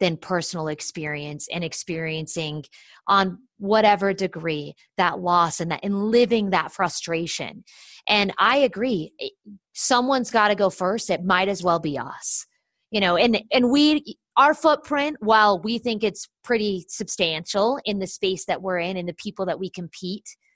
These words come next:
the other healthcare I T companies that we compete against day in and day out, in the grand scheme, you know, there's,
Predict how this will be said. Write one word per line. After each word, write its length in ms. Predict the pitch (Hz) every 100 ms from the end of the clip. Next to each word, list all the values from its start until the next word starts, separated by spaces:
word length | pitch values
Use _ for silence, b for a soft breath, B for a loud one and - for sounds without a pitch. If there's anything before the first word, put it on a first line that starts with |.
| -
the 100 | 196
other 180 | 185
healthcare 380 | 180 185 - 190
I 100 | 175 165
T 160 | 190
companies 460 | - 160 165 175 175
that 100 | 156
we 100 | 165
compete 540 | 160 160 - 175 - -
against 440 | 147 175 202 -
day 220 | 175 170
in 140 | 175 170
and 120 | 165
day 200 | 165 156
out, 300 | 147 208 - B B B B B B _
in 160 | 240 247
the 80 |
grand 500 | 196 196 226 240 233
scheme, 680 | 226 - 254 247 185 160 165 - _ _
you 100 | -
know, 200 | 196 160
there's, 460 | 160 202 180 170 -